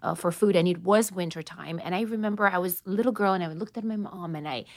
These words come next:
that's the first memory that I have. And I remember I touched my nose with my glove.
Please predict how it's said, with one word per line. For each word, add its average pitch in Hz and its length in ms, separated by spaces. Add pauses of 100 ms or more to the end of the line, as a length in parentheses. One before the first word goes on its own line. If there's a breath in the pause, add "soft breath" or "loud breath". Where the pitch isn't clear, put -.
(180 loud breath)
that's 240 240
the 214 180
first 247 260
memory 220 280
that 190 100
I 185 60
have. 190 260
And 202 80
I 208 60
remember 254 280
I 214 80
touched - 460
my 214 180
nose 185 480
with 175 140
my 175 160
glove. 196 460